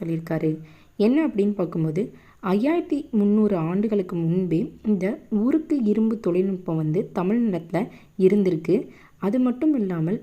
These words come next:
இதை ஆய்வுகளும் உறுதி செஞ்சிருக்கு. இந்த ஆய்வுகளோட முடிவுகளை தொகுத்து தான் நான் இந்த இரும்பின் தொன்மை அப்படிங்கிற புத்தகத்தை வெளியிட்டிருக்கேன் அப்படின்னு சொல்லியும் சொல்லியிருக்காரு. அடுத்ததா ஒரு முக்கியமான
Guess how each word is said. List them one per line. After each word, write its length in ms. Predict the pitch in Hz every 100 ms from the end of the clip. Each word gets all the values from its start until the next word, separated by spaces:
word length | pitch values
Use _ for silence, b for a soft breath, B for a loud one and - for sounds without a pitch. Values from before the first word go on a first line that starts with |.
| -
இதை 260 | 208 180 185 -
ஆய்வுகளும் 680 | - 175 226 285 262 180 233 -
உறுதி 380 | 185 214 214 214
செஞ்சிருக்கு. 640 | 180 165 160 - 165 160 B B B
இந்த 240 | 190 185
ஆய்வுகளோட 920 | 156 160 185 302 311 311 277 226 190
முடிவுகளை 540 | 170 175 254 294 247 185
தொகுத்து 340 | 170 180 175
தான் 240 | 160 190 - -
நான் 380 | 175 165 190 311 B B B
இந்த 240 | 202 196
இரும்பின் 720 | 208 185 208 294 311 302 247 -
தொன்மை 500 | - 180 180 175 165 -
அப்படிங்கிற 420 | 170 170 190 190
புத்தகத்தை 600 | 160 - 170 165 165 202 - B B 185
வெளியிட்டிருக்கேன் 800 | 180 190 180 180 156 165 160 160 -
அப்படின்னு 320 | 180 165 185
சொல்லியும் 460 | 185 165 156 185 - - -
சொல்லியிருக்காரு. 680 | 170 151 156 156 151 156 151 - - -
அடுத்ததா 520 | - 254 254 202 202 - 233
ஒரு 140 | 208
முக்கியமான 680 | 190 180 220 214 185 180